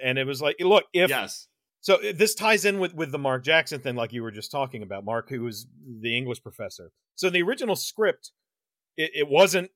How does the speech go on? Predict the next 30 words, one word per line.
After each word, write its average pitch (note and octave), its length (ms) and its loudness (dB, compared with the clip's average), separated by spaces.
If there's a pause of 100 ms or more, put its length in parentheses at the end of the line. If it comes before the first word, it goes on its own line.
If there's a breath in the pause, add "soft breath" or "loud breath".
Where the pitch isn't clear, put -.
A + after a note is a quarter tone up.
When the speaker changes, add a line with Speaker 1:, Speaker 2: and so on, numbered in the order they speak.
(300)
Speaker 1:
a D3 100 2
brother-in-law. D3 720 4
No, C#3 200 0
it C#3+ 100 2
was C3 200 0
straight D#3 240 4
up D#3+ 100 4
from D#3+ 140 -8
the D3 60 -4
story. A2 400 -2
He G2 60 -12
was G2 140 -14
an G2+ 80 -14
English D#3 240 -2
professor C#3 560 -4
who A2+ 200 -10
had, A#2 300 -2 (420)
was B2+ 140 -4 (160)
fascinated C#3 440 0
with B2 140 -2
black B2+ 240 -2
magic C3 320 -4
on A#2+ 140 -6
the A2 60 -8
side. G#2+ 420 -6 (420)
And B2+ 440 0 (300)
their D#3+ 440 4
dynamic F3 800 0
was C3+ 320 -2
less C#3 500 2